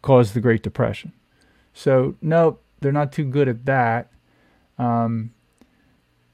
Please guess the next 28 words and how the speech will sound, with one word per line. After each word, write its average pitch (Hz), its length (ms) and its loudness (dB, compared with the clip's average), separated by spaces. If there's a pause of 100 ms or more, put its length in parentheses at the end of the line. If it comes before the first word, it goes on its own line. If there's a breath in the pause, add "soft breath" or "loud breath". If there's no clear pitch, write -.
(140)
risk 139 360 -2
that 139 160 0
may 131 220 4
arise 127 480 2
in 117 120 0
financial 120 540 0
markets. 117 560 -6 (260)
Now, 123 380 2 (460)
I 127 100 -4
think, - 460 -4
uh, 127 40 0
I 117 200 0
have 110 240 -6
to 117 80 -6
recognize 127 640 4
that 120 240 -2 (180)
the 120 120 -2
primary 139 600 2
risk 123 500 -2
that 123 140 0
arises 120 580 2
in 120 280 -2
financial 147 580 0
markets 123 580 2
is 127 160 -2
the 123 80 -6
Federal 135 280 4
Reserve. 127 580 0